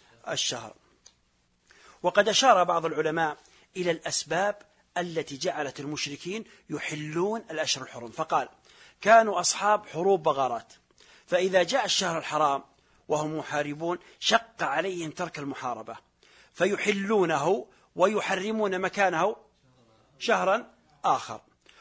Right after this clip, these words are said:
وكان يشق عليهم أن يمكثوا ثلاثة أشهر لا يغيرون فيها، حتى رفضوا تخصيص الأشهر الحرم بالتحريم،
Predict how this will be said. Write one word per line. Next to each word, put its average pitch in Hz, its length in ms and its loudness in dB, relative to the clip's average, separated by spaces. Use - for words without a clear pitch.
وكان 214 400 6
يشق 208 480 0
عليهم 190 600 2
أن 170 160 -4
يمكثوا 190 640 -2
ثلاثة 160 520 -4
أشهر 170 380 -2
لا 147 120 -2
يغيرون 135 500 -4
فيها، 110 340 -16
حتى - 400 -4
رفضوا 135 460 -2
تخصيص 131 440 -4
الأشهر 131 360 -8
الحرم 131 300 -8
بالتحريم، 151 560 -10